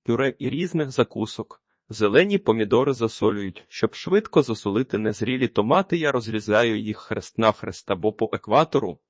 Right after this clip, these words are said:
заповнюю розріз сумішю спецій і зелені на смак. Для заправки зазвичай беру листової селера, петрушку, кріп,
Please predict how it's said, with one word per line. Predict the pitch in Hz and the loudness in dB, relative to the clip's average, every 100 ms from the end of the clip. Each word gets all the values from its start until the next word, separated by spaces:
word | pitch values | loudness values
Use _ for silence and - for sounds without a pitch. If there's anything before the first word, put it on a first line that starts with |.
| _ - | _ 0
заповнюю | 104 - 117 113 113 110 | 0 2 0 0 -4 -2
розріз | 107 110 110 107 | -4 -4 -8 -10
сумішю | - 107 104 - 110 | -6 -6 -6 -8 -10
спецій | - 117 113 - - | -4 -2 -2 -4 -12
і | - 107 | -10 -10
зелені | 104 98 120 139 117 | -4 0 2 0 -2
на | 107 | -4
смак. | - - 110 135 - _ _ - | -4 -2 0 0 -4 _ _ -4
Для | 107 | 0
заправки | 104 107 123 139 - 123 | 2 2 4 2 2 -2
зазвичай | 110 104 104 - 113 107 | -2 -4 -4 -4 -2 -2
беру | 101 104 120 | 0 -2 -2
листової | 110 - 104 101 113 | -6 -4 -4 -2 -4
селера, | 113 - 98 95 113 - | -4 -4 -2 -2 -4 -2
петрушку, | 120 - 139 147 - 113 | -4 -2 -4 -4 -6 -6
кріп, | - 175 - | -4 -4 -6